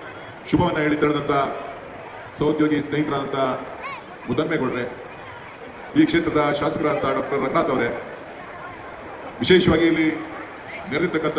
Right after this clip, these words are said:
ಎಲ್ಲ ನನ್ನ ಆತ್ಮೀಯ ಪೋಷಕ ವೃಂದದ ಎಲ್ಲ ನನ್ನ ಆತ್ಮೀಯ ತಂದೆ ತಾಯಂದಿರೇ, ಸಹೋದರ ಸಹೋದರಿಯರೇ, ಶಿಕ್ಷಕ ಬಂಧುಗಳೇ, ವಿದ್ಯಾರ್ಥಿ ವಿದ್ಯಾರ್ಥಿನಿಯರೇ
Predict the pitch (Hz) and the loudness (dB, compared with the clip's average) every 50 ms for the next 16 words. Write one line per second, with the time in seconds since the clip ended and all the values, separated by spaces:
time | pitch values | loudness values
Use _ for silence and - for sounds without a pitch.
0 | 151 139 151 180 196 185 180 160 156 147 147 - - 190 185 170 156 - - - | 2 4 4 4 4 2 2 2 0 0 0 0 2 2 4 4 4 2 0 -2
1 | - - - - - - - - - - - - - - - - - - - - | -6 -6 -8 -10 -10 -10 -12 -12 -12 -12 -12 -12 -14 -14 -14 -14 -14 -14 -14 -12
2 | - - - - - - - - - - - - - - - 233 254 240 - - | -12 -12 -14 -14 -14 -14 -14 -14 -14 -14 -14 -14 -12 -10 -6 -6 -4 -4 -2 4
3 | - - 185 175 175 156 156 151 156 156 151 151 151 151 156 151 151 139 139 143 | 6 8 8 8 8 8 6 6 8 8 8 8 8 8 8 6 6 6 6 6
4 | 139 135 - 160 156 151 139 - - - - - - - - - - - - - | 6 4 4 4 6 6 6 4 2 -2 -4 -6 -8 -10 -10 -10 -12 -12 -6 0
5 | - 139 143 175 160 160 151 139 139 135 131 131 135 - - - - - - - | 2 2 4 6 6 6 6 6 6 6 4 4 0 -4 -6 -8 -8 -8 -10 -10
6 | - - - - - - - - - 165 170 165 156 165 160 156 156 143 131 147 | -10 -10 -12 -12 -10 -10 -8 -2 2 4 6 6 6 8 8 8 8 6 6 6
7 | 156 170 165 156 151 139 131 131 131 - - - - - - - - - - - | 6 6 6 6 6 6 6 4 4 0 -2 -6 -8 -10 -12 -14 -14 -14 -14 -14
8 | - - - - - 151 - 185 175 160 160 156 147 139 127 123 123 - - - | -12 -8 -2 0 2 4 4 6 6 6 6 4 6 4 4 4 4 2 -2 -6
9 | - - - - - - - 139 - 156 160 - 165 156 147 147 170 165 165 160 | -8 -8 -10 -10 -8 -4 -4 0 2 2 4 4 4 2 4 4 2 2 2 2
10 | 156 135 131 143 127 | 0 0 0 0 -2